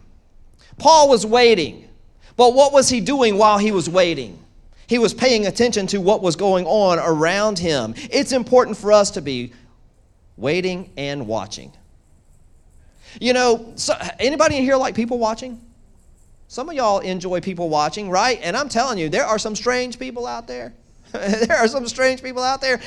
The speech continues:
When I was at the airport a couple weeks ago, I'm telling you, there were some strange people out there. And then I went to a stranger place called Miami, and there were some strange people down there,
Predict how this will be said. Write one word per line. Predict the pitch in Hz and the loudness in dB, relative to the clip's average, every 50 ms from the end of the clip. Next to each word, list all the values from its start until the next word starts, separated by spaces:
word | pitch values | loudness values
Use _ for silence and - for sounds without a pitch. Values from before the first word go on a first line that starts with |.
| - - - | -12 -12 -4
When | - 226 233 240 | 0 0 2 4
I | 247 262 254 | 4 4 4
was | 247 233 220 | 4 2 2
at | 247 254 240 | 2 2 2
the | 226 | 4
airport | 214 233 247 240 240 269 254 240 | 6 6 6 4 2 0 0 2
a | 240 | 2
couple | 240 254 240 240 | 0 -2 -2 -4
weeks | 254 269 208 - | -4 -6 -8 -10
ago, | 262 226 254 262 254 247 - - - | -4 -2 2 2 2 0 0 -4 -4
I'm | - 262 262 | -4 -4 -4
telling | 247 262 269 269 262 262 | -4 -4 -2 -2 -2 -2
you, | 247 226 | -2 0
there | 202 240 277 | 0 0 0
were | 285 254 | 0 -2
some | - 262 240 | -4 -6 -8
strange | 220 - - 254 254 254 254 233 - | -8 -6 -4 -4 -2 -2 -4 -6 -8
people | 262 240 247 240 | -8 -6 -2 0
out | 240 240 247 240 | 0 0 0 0
there. | 262 262 262 262 247 | 0 2 2 2 2
And | 226 220 214 | 0 0 0
then | 247 254 | 2 2
I | 247 233 | 2 2
went | 233 254 254 208 | 2 0 -2 0
to | 240 240 | 0 -2
a | 220 | -2
stranger | 196 - - 240 240 247 220 226 220 | -2 -2 -4 -6 -6 -4 -4 -6 -6
place | 226 233 226 226 220 226 | -4 -2 -2 -2 -4 -4
called | - 226 202 196 | -4 -4 -4 -2
Miami, | 202 208 202 202 220 254 254 254 254 - - - 440 440 359 - | -4 -6 -6 -6 -8 -8 -8 -10 -10 -14 -18 -18 -16 -16 -14 -8
and | - 208 220 214 214 | -4 -4 -4 -2 0
there | 247 247 | 0 0
were | 247 240 | 0 0
some | 233 240 233 | -2 -4 -8
strange | 226 233 247 240 240 233 233 233 | -8 -6 -4 -4 -4 -4 -6 -8
people | 240 233 220 233 | -10 -10 -8 -8
down | 226 226 220 226 | -6 -6 -8 -8
there, | 233 226 233 | -10 -12 -14